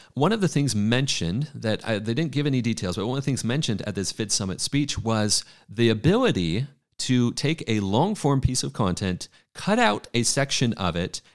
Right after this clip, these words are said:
and publish that as a YouTube short, potentially all on the YouTube platform, meaning, like, the, the app on your phone. And, but not only that, they've had that for a while to take little clips, et cetera, right?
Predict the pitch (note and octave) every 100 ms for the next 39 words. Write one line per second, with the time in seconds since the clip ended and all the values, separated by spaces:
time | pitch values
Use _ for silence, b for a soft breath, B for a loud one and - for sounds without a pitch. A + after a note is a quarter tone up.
0 | - A#2+ A2+ - E3 E3 - - G2+ -
1 | A2+ - A2+ G#2 G#2 A2 - A2+ F2+ -
2 | A2 C#3+ A#2 G2+ - A#2 B2 A#2 - A#2
3 | A#2+ A2+ G2 F#2+ F#2 F2 F#2+ E2 D#2 -
4 | B2+ A2+ G2+ D#2+ G2 F#2+ F2 D#2+ D#2 D#2+
5 | E2 D2+ E2+ - G2+ - - F#2+ E2 D#2+
6 | A#2+ A2+ G2+ B B B B B _ A#2+
7 | A2+ A2 - _ _ _ _ - C3 A#2+
8 | C3 E3 D3 G#2+ F2+ C3 C3+ F#2 B2 A#2
9 | G#3+ E3 G#2 A2 G2 F#2+ G2 - F#2+ G2
10 | F2 - D#2+ - - - D#2 C#2+ E2 E2+